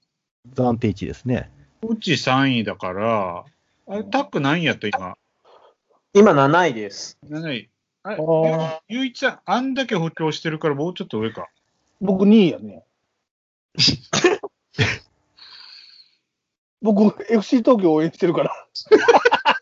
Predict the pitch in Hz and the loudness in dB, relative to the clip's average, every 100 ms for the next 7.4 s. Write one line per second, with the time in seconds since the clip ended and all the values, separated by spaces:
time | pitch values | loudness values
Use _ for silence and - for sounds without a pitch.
0 | - 453 - - - - 381 _ _ _ | -2 0 0 -4 -18 -16 -16 _ _ _
1 | _ _ _ _ _ _ _ _ _ _ | _ _ _ _ _ _ _ _ _ _
2 | _ _ _ _ _ - - - - _ | _ _ _ _ _ -20 -20 -20 -20 _
3 | _ _ - - - 196 175 214 196 202 | _ _ -20 -20 -16 -16 -10 -8 6 6
4 | 180 120 90 - - - - - _ _ | 6 -2 -6 -16 -20 -20 -20 -20 _ _
5 | _ _ _ _ _ _ _ _ - - | _ _ _ _ _ _ _ _ -20 -8
6 | 180 214 208 190 202 180 120 117 165 - | 0 8 8 10 6 6 4 6 6 4
7 | - - - - | -6 -14 -16 -20